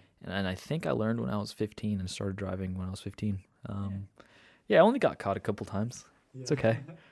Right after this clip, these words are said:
Speaker 2: <laughs>
Speaker 1: <laughs>
Speaker 2: So how long, was that a more extended trip when you guys moved to Indonesia again?
Speaker 1: Yeah, so,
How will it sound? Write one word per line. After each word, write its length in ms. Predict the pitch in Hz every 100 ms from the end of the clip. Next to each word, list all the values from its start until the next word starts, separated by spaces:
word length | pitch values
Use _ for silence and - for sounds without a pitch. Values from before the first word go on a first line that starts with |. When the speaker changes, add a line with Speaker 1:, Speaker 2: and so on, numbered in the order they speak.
| -
Speaker 2:
<laughs> 0 |
Speaker 1:
<laughs> 1000 | 165 480 403 - - - 285 - 277 -
Speaker 2:
So 520 | - - 190 139 135 - -
how 100 | 160
long, 260 | - 135 127
was 120 | 123 120
that 200 | 135 147
a 80 | 123
more 480 | 113 110 113 117 117
extended 540 | 113 - - 107 110 110
trip 300 | 127 127 113
when 100 | 104
you 100 | 104
guys 200 | 104 101 98 95
moved 280 | 101 104 -
to 60 | 107 104 101 101
Indonesia 560 | 110 98 104 107 127 127
again? 240 | 123 127 139 151 - - - - -
Speaker 1:
Yeah, 120 | 139 -
so, 680 | - 170 175 175 160 -